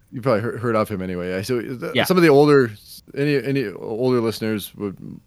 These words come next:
Speaker 1: probably have a better idea who he was 'cause he passed away in the nineties. But,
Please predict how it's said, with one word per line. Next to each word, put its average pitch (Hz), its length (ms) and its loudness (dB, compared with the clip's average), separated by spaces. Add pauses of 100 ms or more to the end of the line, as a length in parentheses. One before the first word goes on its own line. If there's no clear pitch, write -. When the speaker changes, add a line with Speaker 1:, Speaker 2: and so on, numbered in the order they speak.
(120)
Speaker 1:
probably 101 340 -2
have 98 100 -4
a 90 40 -6
better 92 200 -2
idea 90 200 -4
who 90 100 -8
he 87 80 -6
was 90 200 -4
'cause - 100 -18
he 110 80 -8
passed 101 260 -6
away 92 160 -6
in 87 80 -8
the 82 80 -8
nineties. 87 400 -8
But, 80 160 -10